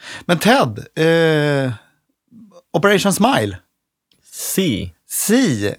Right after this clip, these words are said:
Speaker 1: eh, efter tio, det är ert program. Där har ni klippkort.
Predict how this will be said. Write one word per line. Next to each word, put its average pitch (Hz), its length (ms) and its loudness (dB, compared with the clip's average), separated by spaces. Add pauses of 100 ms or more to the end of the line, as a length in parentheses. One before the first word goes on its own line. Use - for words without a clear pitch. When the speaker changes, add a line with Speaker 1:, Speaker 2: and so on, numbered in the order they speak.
Speaker 1:
eh, 139 460 0 (140)
efter - 240 -2
tio, 180 480 -2
det 156 520 0
är 117 100 0
ert - 500 -6
program. 107 440 -4
Där 143 180 -2
har 127 180 -2
ni 110 180 -4
klippkort. - 540 -10